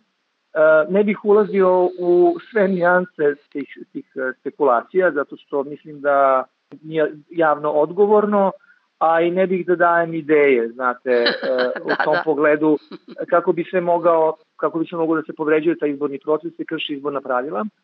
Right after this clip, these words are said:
Speaker 1: Ali ono što se već sada jasno ocrtava, i evo, e, ta informacija je, koliko meni poznato, jutros izašla u javnost, e, po zakonu o lokalnim izborima su sada nadležni viši sudovi kao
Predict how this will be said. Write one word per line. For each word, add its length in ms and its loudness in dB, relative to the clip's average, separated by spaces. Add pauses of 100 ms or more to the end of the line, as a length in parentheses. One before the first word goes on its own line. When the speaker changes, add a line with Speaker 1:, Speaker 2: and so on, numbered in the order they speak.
(480)
Speaker 1:
Ali 160 2
ono 160 0
što 300 2
se 160 2
već 220 0
sada 220 2
jasno 360 2
ocrtava, 460 2
i 80 4
evo, 540 2
e, 80 -4
ta 100 0
informacija 640 -2
je, 80 0 (320)
koliko 220 -10
meni 160 -10
poznato, 380 -6
jutros 420 -4
izašla 320 -8
u 60 -4
javnost, 520 -2
e, 160 2 (560)
po 260 0 (280)
zakonu 440 0
o 20 2
lokalnim 440 -2
izborima 500 -4
su 140 -18
sada 320 0
nadležni 460 -4
viši 280 -8 (100)
sudovi 460 -4 (480)
kao 200 2